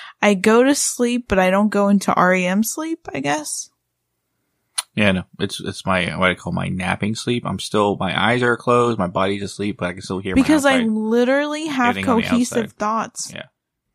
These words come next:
Speaker 1: Like,
Speaker 2: You're
Speaker 1: I talk to
Speaker 2: thinking
Speaker 1: myself
Speaker 2: about
Speaker 1: in
Speaker 2: things,
Speaker 1: my
Speaker 2: yeah. Yeah.
Speaker 1: sleep. Like, I,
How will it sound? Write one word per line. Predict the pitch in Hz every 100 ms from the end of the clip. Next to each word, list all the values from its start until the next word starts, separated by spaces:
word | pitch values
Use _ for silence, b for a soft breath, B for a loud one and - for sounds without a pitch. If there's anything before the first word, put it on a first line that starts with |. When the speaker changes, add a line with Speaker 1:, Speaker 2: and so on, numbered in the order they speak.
| _ _ _
Speaker 1:
Like, | 247
Speaker 2:
You're | 240
Speaker 1:
I | 240
talk | - 233 254 262
to |
Speaker 2:
thinking | 269
Speaker 1:
myself | 233 220 220 226 226
Speaker 2:
about | -
Speaker 1:
in | - 240
Speaker 2:
things, | 226
Speaker 1:
my | 214 190
Speaker 2:
yeah. |
Yeah. | 196
Speaker 1:
sleep. | - - - 359 226 - _
Like, | 190 180 -
I, | 185 233 202